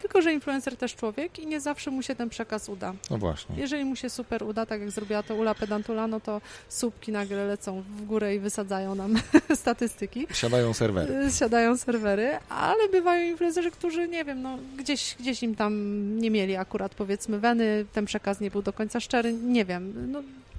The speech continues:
Speaker 2: Nie udało się tego z Ulą Pedantulą już później powtórzyć u
Speaker 1: Y,
Speaker 2: kogoś
Speaker 1: wiesz
Speaker 2: innego
Speaker 1: co,
Speaker 2: jeszcze?
Speaker 1: jesz-, nie, nie, nie,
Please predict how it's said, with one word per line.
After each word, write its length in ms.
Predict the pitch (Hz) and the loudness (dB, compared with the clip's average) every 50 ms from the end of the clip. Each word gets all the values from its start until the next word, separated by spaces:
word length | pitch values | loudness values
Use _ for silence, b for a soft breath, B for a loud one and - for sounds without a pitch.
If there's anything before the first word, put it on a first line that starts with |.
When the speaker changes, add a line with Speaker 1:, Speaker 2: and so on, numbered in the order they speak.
| B B B B B B B B | B B B B B B B B
Speaker 2:
Nie 140 | 139 151 156 | 6 8 10
udało 260 | 156 143 143 127 110 | 12 12 12 12 12
się 120 | - 113 101 | 10 6 4
tego 240 | - 104 104 107 | 4 6 6 4
z 80 | 98 - | 2 2
Ulą 280 | - 143 117 107 104 95 | 2 4 6 6 6 4
Pedantulą 460 | 107 90 101 98 98 - 95 98 95 | 2 2 2 0 0 2 2 2 2
już 140 | 98 - - | 2 -2 -4
później 380 | - 95 - 101 98 95 92 | -6 -4 0 0 2 2 0
powtórzyć 460 | 90 - 95 90 - 104 95 101 101 | 0 -4 -8 -4 -4 -2 -2 0 2
u 40 | - | 4
Speaker 1:
Y, 80 | 269 277 | 4 4
Speaker 2:
kogoś 200 | 269 - - 285 | 4 4 4 4
Speaker 1:
wiesz 120 | 285 226 | 4 4
Speaker 2:
innego 180 | 220 220 208 - | 2 2 6 6
Speaker 1:
co, 160 | 302 302 311 | 8 8 8
Speaker 2:
jeszcze? 140 | 302 277 - - | 8 6 4 4
Speaker 1:
jesz-, 240 | 294 277 - - - | 2 2 0 0 0
nie, 200 | 262 269 285 277 | 2 4 4 4
nie, 160 | 277 269 254 | 4 4 4
nie, 140 | 254 254 | 4 2